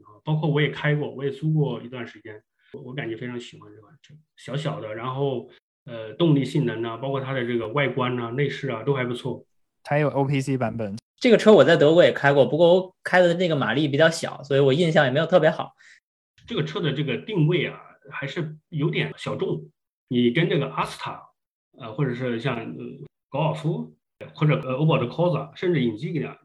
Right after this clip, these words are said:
Speaker 1: 没有办法比，因为很多年轻的女性，这还没有这个经济能力去消费一辆这种车。
Speaker 2: 对。
Speaker 1: 而这个车呢，其实它并不是很便宜，说实在的。
Speaker 2: 对，这个车还挺贵的。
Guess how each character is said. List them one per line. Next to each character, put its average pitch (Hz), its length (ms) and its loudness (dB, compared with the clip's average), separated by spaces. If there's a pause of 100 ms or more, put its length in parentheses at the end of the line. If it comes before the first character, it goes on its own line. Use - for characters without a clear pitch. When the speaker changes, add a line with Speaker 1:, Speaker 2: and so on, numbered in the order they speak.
Speaker 1:
没 156 120 0
有 247 80 2
办 151 200 -2
法 117 100 -6
比， - 180 -12 (140)
因 180 100 -2
为 208 300 2
很 - 180 -6
多 175 480 0 (460)
年 147 240 0
轻 233 160 -6
的 208 80 0
女 170 180 0
性， 123 220 -10
这 170 80 -6
还 147 140 -6
没 147 80 -2
有 143 80 2
这 123 80 -4
个 110 100 -8
经 131 180 -8
济 135 120 -8
能 101 180 -14
力 104 100 -14
去 110 360 -10 (260)
消 156 180 -4
费 156 140 -2
一 117 80 -4
辆 120 240 -6
这 226 140 -10
种 147 120 -6
车。 - 120 -18
Speaker 2:
对。 123 400 -2
Speaker 1:
而 147 100 -2
这 269 140 0
个 208 80 0
车 190 240 -4
呢， 165 100 0
其 - 120 -4
实 175 100 0
它 208 100 -4
并 214 220 -2
不 143 80 -2
是 156 60 0
很 - 180 -4
便 107 280 -10
宜， 139 160 -6
说 107 140 -14
实 - 100 -20
在 101 100 -18
的。 92 60 -18 (440)
Speaker 2:
对， 151 100 4
这 180 80 2
个 202 60 2
车 220 140 0
还 202 100 2
挺 170 160 0
贵 147 220 2
的。 104 180 -2